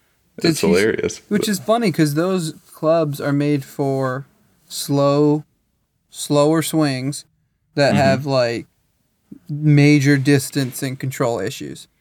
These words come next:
Speaker 1: Like, they're like, if you, if you don't swing very fast, but you hit it,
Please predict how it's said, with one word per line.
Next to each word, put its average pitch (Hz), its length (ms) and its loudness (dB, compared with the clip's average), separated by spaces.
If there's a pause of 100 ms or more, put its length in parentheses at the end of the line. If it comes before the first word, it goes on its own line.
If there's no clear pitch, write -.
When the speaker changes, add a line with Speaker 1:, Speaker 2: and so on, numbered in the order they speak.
(180)
Speaker 1:
Like, 135 140 -2
they're 147 140 2
like, 139 200 0
if 131 120 -6
you, 147 520 4 (720)
if 135 140 -4
you 156 140 2
don't 160 180 2
swing 160 280 2
very 165 200 2
fast, 180 400 0
but 135 200 -2
you 139 260 0
hit 135 200 2
it, 131 180 -4